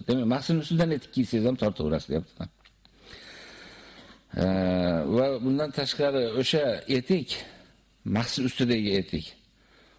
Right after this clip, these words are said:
Bu shunga o'xshaydiki, bir mahsi kiydingizki, u ikki qavat ekan. Ikki qavat mahsi kiyib olgandaqa, astari bor mahsi kiygandaqa. Shunaqa bo'ladi-ku, ba'zi mahsi kiyamiz, ichidan mexdan yana bir qavat mahsi bo'ladi. Ikki qavat, ikkidan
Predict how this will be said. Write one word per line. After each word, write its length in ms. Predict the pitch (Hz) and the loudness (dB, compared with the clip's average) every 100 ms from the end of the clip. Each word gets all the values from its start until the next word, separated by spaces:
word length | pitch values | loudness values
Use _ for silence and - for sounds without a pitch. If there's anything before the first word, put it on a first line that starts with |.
| _ _ _ _ _ _ | _ _ _ _ _ _
Bu 100 | 151 | -4
shunga 260 | 143 156 156 | -2 0 -2
o'xshaydiki, 500 | 139 160 151 143 170 | 0 -2 -2 -2 0
bir 120 | 143 | 0
mahsi 320 | 147 139 131 - | 2 0 -2 -6
kiydingizki, 520 | - 139 139 131 - | -2 0 0 -2 0
u 80 | 190 156 | 0 0
ikki 200 | 143 - | -4 0
qavat 280 | 123 90 76 | 2 2 -2
ekan. 260 | 78 - - _ _ _ _ _ _ _ | -6 -10 -12 _ _ _ _ _ _ _
Ikki 180 | 131 - | -6 0
qavat 220 | 165 143 | 2 2
mahsi 220 | 135 127 - | 0 -4 0
kiyib 160 | 127 | 2
olgandaqa, 460 | 107 92 78 71 - - | 4 2 0 -4 -6 -4
astari 400 | 127 - 139 135 | -4 2 2 4
bor 140 | 123 | 0
mahsi 240 | 107 101 - | 0 -2 0
kiygandaqa. 520 | 90 80 80 82 - - _ _ _ _ - _ | 0 2 0 -4 -8 -18 _ _ _ _ -20 _
Shunaqa 260 | - 120 127 | 0 0 2
bo'ladi-ku, 340 | 131 170 262 110 | 2 0 0 2
ba'zi 240 | 107 110 | 2 4
mahsi 280 | 113 110 - | 2 0 -4
kiyamiz, 380 | - 139 170 214 - - - - - | 0 0 0 -4 -10 -20 -20 -20 -4
ichidan 420 | 107 120 123 147 110 | -2 2 2 2 -2
mexdan 540 | 101 110 120 - 147 143 120 | 4 4 4 0 -2 -2 -6
yana 300 | 64 92 110 104 | 0 2 4 2
bir 200 | 107 127 | 2 0
qavat 300 | - 113 117 | 2 2 2
mahsi 280 | 101 - 95 | -2 0 0
bo'ladi. 320 | 82 - - - _ - | 2 0 -4 -14 _ -8
Ikki 220 | 101 - | -6 -2
qavat, 280 | - 127 123 - | 0 2 0 -4
ikkidan 340 | 123 165 160 | -2 0 0